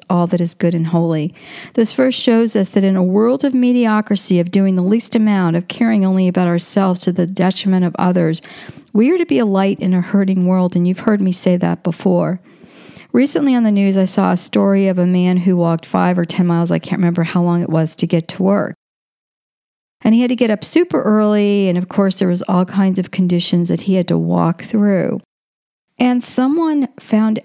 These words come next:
out about this man and purchased a car for him so he could drive instead of walking.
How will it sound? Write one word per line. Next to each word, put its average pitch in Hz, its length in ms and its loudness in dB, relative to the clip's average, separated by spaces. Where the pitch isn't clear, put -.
out 240 180 0
about 208 360 0
this 180 200 -2
man 190 360 0
and 190 180 -2
purchased 233 480 -2
a 254 60 0
car 190 320 -2
for 190 160 -2
him 190 240 0
so 185 160 0
he 185 180 -4
could 214 160 0
drive 180 640 0
instead 190 440 0
of 175 120 -2
walking. 175 640 -2